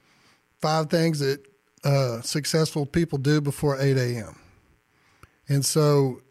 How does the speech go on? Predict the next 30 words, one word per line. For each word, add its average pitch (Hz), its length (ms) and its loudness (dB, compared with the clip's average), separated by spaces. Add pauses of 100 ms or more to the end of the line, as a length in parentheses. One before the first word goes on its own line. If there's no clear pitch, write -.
(160)
that 156 380 -2
book 160 300 2
is 135 160 0
really 151 260 2
good 131 260 0
for 127 120 -6
setting 143 340 0
goals, 135 460 0 (460)
changing 151 380 0
your 147 140 4
life, 131 580 -2
getting 151 300 2
out 147 160 0
of 143 80 0
a 139 60 4
rut. 127 400 0
She 147 100 -4
talks 143 300 -4
about 139 220 -4
her, 143 260 0 (220)
her 151 180 2
story 135 480 0
in 127 100 -2
that. 123 420 -8 (600)
And 139 160 -2
so 139 480 2 (260)
don't 160 240 2
wait 160 240 2
for 147 140 -6
tragedy 127 560 -2